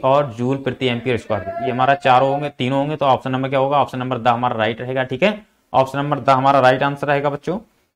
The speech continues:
अगला देखते हैं नेक्स्ट क्वेश्चन, नेक्स्ट क्वेश्चन क्या है, स्वप्रेरकत्व एल के चालक में धारा बढ़ने से किसी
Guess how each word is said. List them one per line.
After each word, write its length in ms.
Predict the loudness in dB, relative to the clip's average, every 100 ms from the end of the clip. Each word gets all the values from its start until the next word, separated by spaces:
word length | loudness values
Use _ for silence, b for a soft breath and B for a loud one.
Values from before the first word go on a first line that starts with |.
| _ _
अगला 180 | 2 4
देखते 240 | 4 0 -2
हैं 140 | -2
नेक्स्ट 260 | 0 -2 -2
क्वेश्चन, 320 | -10 -10 -8
नेक्स्ट 220 | -6 -4
क्वेश्चन 220 | -4 -4 0
क्या 140 | 0
है, 140 | 0 -4 _ _ _
स्वप्रेरकत्व 800 | 2 4 4 2 4 0 0 -2 2
एल 220 | 2 2
के 140 | 0 -2
चालक 420 | 4 4 4 -2
में 180 | -6 -8
धारा 320 | -2 2 4
बढ़ने 320 | 2 0 -2
से 220 | -4 -6 -6
किसी 400 | -6 -6 -4 -6